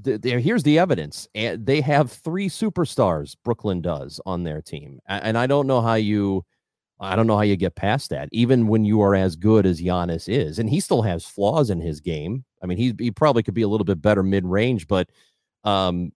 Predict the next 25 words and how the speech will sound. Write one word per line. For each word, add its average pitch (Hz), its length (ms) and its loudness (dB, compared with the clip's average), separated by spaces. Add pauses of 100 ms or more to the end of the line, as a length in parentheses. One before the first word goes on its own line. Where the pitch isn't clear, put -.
(120)
it, - 140 -10 (160)
and 110 220 0 (120)
that 117 220 0
would 95 100 0
help. 131 400 0
It - 80 -4
would 104 160 0
go 107 180 4
a 87 60 2
long 101 380 2
way, 120 320 2 (600)
but 101 120 0
it 104 60 4
just 135 240 2
isn't 110 220 4
enough. 101 380 0
It 107 140 0
isn't 156 260 6
enough 123 320 4
against 104 340 -4
what 101 280 -4
you 113 100 -4
have 101 220 -8
to 92 100 -12
face 92 420 -8